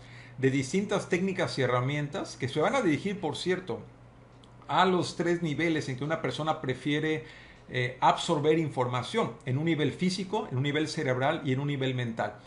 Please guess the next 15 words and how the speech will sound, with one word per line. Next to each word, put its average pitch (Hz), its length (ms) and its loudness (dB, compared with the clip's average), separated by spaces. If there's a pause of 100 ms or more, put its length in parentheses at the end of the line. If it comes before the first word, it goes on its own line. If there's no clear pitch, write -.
(280)
Y 131 140 4
esas 170 240 2
herramientas 202 600 2
permiten 156 580 -2 (100)
agilizar 165 1040 2
y 120 120 2
acelerar 170 760 4 (520)
cualquier 156 680 6
tipo 190 420 0
de 143 100 0
forma 139 540 0 (960)
de 139 160 6
adquisición 160 1000 2
de 151 100 0
información 143 960 -2